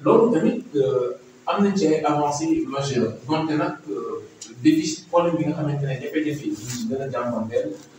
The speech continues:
doon na aussi maîtrise ak compétence. Ndax dëgg la, bëri na ay écoles yoo xamante ne ñu ngi formé ndaw ñi ci loolu. Waaye seen jafe-jafe yi gën a am mooy la mise en pratique.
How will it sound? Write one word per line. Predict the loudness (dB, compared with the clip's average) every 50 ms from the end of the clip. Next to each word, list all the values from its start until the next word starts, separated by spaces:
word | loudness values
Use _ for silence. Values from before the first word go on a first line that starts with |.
| -20 -20 -20 -8 -2
doon | 0 2 2
na | 2
aussi | 2 0 0 -2 -4 -4 -4 -4 0 4
maîtrise | 6 6 6 6 4 0 -2 -6
ak | -10 -10
compétence. | -8 -6 -6 -6 -6 -6 -6 -8 -8 -8 -10 -12 -14 -16 -20 -20 -16
Ndax | -14 -12 -8 -8
dëgg | -4 -2 0 0 0 0 0
la, | -2 -2 -2 -2
bëri | -4 -6 -6 -6
na | -6 -6
ay | -6 -6 -6 -8
écoles | -8 -8 -6 -6
yoo | -6 -6
xamante | -8 -12 -18 -20 -20 -18 -18 -18
ne | -20 -18 -14 -10
ñu | -10 -8
ngi | -6
formé | -6 -6 -6 -8 -10 -8
ndaw | -4 -2 -2 -2 -2 -4
ñi | -6 -8 -8 -12 -14 -20 -20 -20 -20 -12
ci | -4 2 4
loolu. | 6 6 6 6 6 4 2 0 -4 -8 -10 -16 -20 -12 -8 -6
Waaye | -2 2 2 4 4 4 4 2 0 -4 -6 -8
seen | -8 -4 -4 -2 0 0
jafe-jafe | 0 0 2 0 0 -2 -2
yi | -6 -8 -8 -6 -4
gën | -2 -2 -2
a | 0 -2
am | -2 -2 -2
mooy | -2 -2 -4 -4 -6 -6 -6
la | -6 -6 -4
mise | -4 -4 -4 -6
en | -6 -8
pratique. | -10 -14 -16 -16 -14 -16 -16